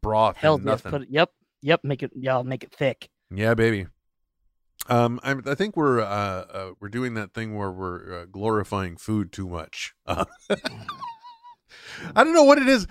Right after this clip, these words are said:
Speaker 1: What
Speaker 2: Yeah.
Speaker 1: is it about? I mean, 'cause let's face it.
Speaker 2: I don't have anything else to fetishize in my life, Mom. Thanks.
Speaker 1: Turkey, turkey
Speaker 2: Food
Speaker 1: is,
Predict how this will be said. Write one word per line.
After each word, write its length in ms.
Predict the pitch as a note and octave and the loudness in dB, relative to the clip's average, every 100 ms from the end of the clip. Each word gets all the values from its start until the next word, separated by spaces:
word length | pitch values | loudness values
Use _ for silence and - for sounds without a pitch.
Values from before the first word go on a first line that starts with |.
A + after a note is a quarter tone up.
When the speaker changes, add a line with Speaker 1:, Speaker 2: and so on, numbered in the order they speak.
| - | 4
Speaker 1:
What 160 | C#4+ | 8
Speaker 2:
Yeah. 80 | F#4 | 10
Speaker 1:
is 120 | F4 | 8
it 80 | E4+ | 6
about? 280 | C4+ C4 G#3 | 8 8 8
I 60 | A3 | 2
mean, 120 | A#3+ | 2
'cause 240 | G#3 B3 C4 | -2 0 2
let's 180 | D#4 | 2
face 300 | - C#4 - | 2 2 2
it. 180 | D#3+ A#2 _ _ _ - | 0 0 _ _ _ -6
Speaker 2:
I 80 | F3 | 4
don't 100 | G#3 | 6
have 140 | G#3 | 8
anything 300 | A3+ B3+ G3+ | 8 8 8
else 160 | A3 - | 6 4
to 100 | G#3 | 2
fetishize 520 | F3+ D#3+ E3+ E3 D#3 | 6 6 6 4 4
in 60 | D#3+ | 2
my 120 | D3+ | 4
life, 280 | D3+ D3 - | 4 2 2
Mom. 260 | D3 F3 | 0 0
Thanks. 360 | - A3+ F#3+ - | 2 2 2 2
Speaker 1:
Turkey, 500 | - C#4+ - - G3 | 6 6 6 2 2
turkey 420 | - A3 C#4+ D#4+ | 4 6 6 4
Speaker 2:
Food 200 | B3 G#3+ | 4 4
Speaker 1:
is, 300 | G3 F3+ D#3+ | 6 4 4